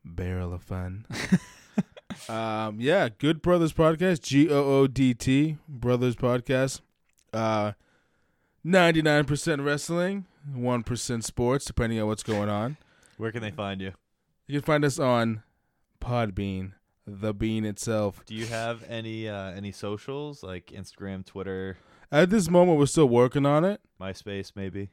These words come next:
Speaker 1: Uh, probably MySpace.
Speaker 3: We're working on MySpace,
Speaker 2: Yeah,
Speaker 3: too.
Speaker 2: we're, uh, we're famous on MySpace. We're like
Speaker 3: Are
Speaker 2: Dane
Speaker 3: we?
Speaker 2: Cook. Yeah.
Speaker 3: Oh, lit.
Speaker 2: Yeah.
Speaker 1: Yeah, that'd be cool.
Speaker 2: Yeah.
Speaker 3: But, uh,
Speaker 1: I'd go on MySpace, see all my old friends that I have
Speaker 2: Yeah,
Speaker 1: when I was
Speaker 2: uh,
Speaker 1: twelve.
Speaker 2: where you at on Twitter? At Cash Any?
Speaker 1: At Cash Any Patriots. Uh, that would be me.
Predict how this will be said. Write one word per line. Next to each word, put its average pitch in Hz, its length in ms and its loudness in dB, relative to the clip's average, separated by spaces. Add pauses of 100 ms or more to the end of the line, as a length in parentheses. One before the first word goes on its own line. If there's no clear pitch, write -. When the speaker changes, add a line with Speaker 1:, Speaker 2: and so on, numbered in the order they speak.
(160)
Speaker 1:
Uh, 117 440 2
probably 139 300 -2
MySpace. 95 400 -4
Speaker 3:
We're 131 140 0
working 113 300 0
on 92 140 -6
MySpace, 90 380 -8
Speaker 2:
Yeah, 120 200 -4
Speaker 3:
too. 120 80 -4
Speaker 2:
we're, 131 180 -6
uh, 120 140 -10
we're 120 280 -8
famous 104 440 -12
on 92 80 -12
MySpace. 92 240 -14
We're 123 80 -4
like 139 220 -2
Speaker 3:
Are - 60 -2
Speaker 2:
Dane 117 80 -2
Speaker 3:
we? 135 60 -6
Speaker 2:
Cook. 120 320 -8
Yeah. 117 220 -8 (180)
Speaker 3:
Oh, 90 80 -12
lit. 87 360 -10
Speaker 2:
Yeah. 95 140 -14 (360)
Speaker 1:
Yeah, 95 120 -10
that'd 92 140 -10
be 95 140 -12
cool. 90 240 -18 (160)
Speaker 2:
Yeah. 101 160 -12
Speaker 3:
But, 90 120 -12
uh, 95 220 -12
Speaker 1:
I'd 110 100 -16
go 127 60 -8
on 110 100 -6
MySpace, 87 520 -10
see 95 160 -12
all 90 80 -8
my 90 80 -8
old 87 180 -8
friends 87 360 -12
that 85 100 -8
I 87 60 -8
have 95 80 -6
Speaker 2:
Yeah, 131 100 -2
Speaker 1:
when 98 80 -6
I 87 40 -8
was 123 120 -6
Speaker 2:
uh, 117 80 -4
Speaker 1:
twelve. 113 160 -4
Speaker 2:
where 147 100 0
you 151 120 2
at 139 120 0
on 120 80 -4
Twitter? 110 220 -8
At 113 300 -10
Cash 123 340 -8
Any? 120 180 -6
Speaker 1:
At 135 300 4
Cash 156 320 4
Any 143 220 2
Patriots. 143 800 0
Uh, 110 280 2
that 120 140 4
would 120 140 2
be 117 100 0
me. 120 420 0